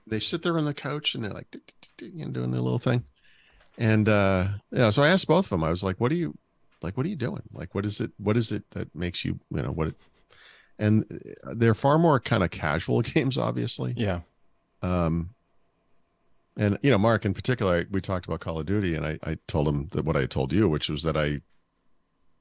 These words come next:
Speaker 1: I bought the thing. I spent seventy bucks on it. I think I installed it, like, three separate times because of all the stupid
Speaker 2: <laughs>
Speaker 1: multi hundred
Speaker 2: Yes.
Speaker 1: gigabyte updates, right?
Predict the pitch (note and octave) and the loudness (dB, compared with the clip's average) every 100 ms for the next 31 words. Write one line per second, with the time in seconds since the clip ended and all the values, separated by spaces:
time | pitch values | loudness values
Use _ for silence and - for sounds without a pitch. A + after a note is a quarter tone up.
0 | - G2 E2+ F#2 G#2+ - E2+ F2+ - D#2+ | -10 -8 -6 -6 -6 -6 -8 -6 -6 -4
1 | - E2+ D#2 C#2+ C2+ - F#2 G#2 - - | -2 -2 -6 -8 -6 -4 -6 -6 -4 -2
2 | B2 A2+ F2+ - F#2 E2 F2 - - E2 | 0 2 4 4 4 2 0 -2 -4 -4
3 | E2+ - - F#2+ E2 - C#2+ A2+ - - | -2 0 0 0 -2 -2 -2 -2 -2 -4
4 | E2+ E2+ - - - G#2+ E2+ E2 E2 F2 | -2 -2 0 0 0 -4 -6 -6 -2 -2
5 | - F#2 F2 - - - - - G2+ F#2 | 0 -2 -2 -10 -20 -20 -6 0 2 2
6 | F#2+ F#2 F#2+ F2+ D#2 D#2+ C3+ C#3+ - F#2+ | 2 2 2 0 0 0 2 0 0 0
7 | C3+ | -2